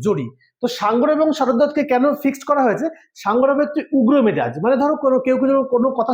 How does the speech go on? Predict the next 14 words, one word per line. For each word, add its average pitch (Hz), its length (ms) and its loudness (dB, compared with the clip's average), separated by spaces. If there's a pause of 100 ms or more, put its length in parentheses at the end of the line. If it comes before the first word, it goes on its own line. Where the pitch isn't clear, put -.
শুনছে 254 280 0
না 247 80 0
বা 240 100 0
কিছু 247 180 -2
করাতে 240 320 0
হবে, 196 180 -2 (260)
তো 247 80 -2
তিনি 254 300 2
একটু 269 100 -2 (120)
উগ্র 226 180 2
মেজাজ 254 320 2
ধারণ 226 220 2
করে, 240 180 2 (420)
আহ, 202 240 2